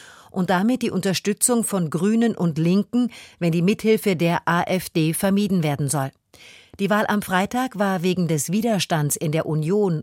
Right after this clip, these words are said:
gegen die von der S P D vorgeschlagene Kandidatin Brosius Gersdorf abgesagt worden. Die durch den Vergewaltigungsprozess von Avignon bekannt gewordene Gisèle Pelicot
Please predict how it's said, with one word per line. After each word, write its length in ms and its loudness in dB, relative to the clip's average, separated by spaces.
gegen 260 0
die 220 -2
von 200 -2
der 200 -2
S 160 0
P 160 -2
D 320 0
vorgeschlagene 880 2
Kandidatin 800 -2
Brosius 500 0
Gersdorf 600 -2
abgesagt 600 -2
worden. 320 -4
Die 260 0
durch 280 0
den 240 2
Vergewaltigungsprozess 1400 -2
von 160 -2
Avignon 680 0
bekannt 440 -2
gewordene 720 0
Gisèle 440 0
Pelicot 680 -2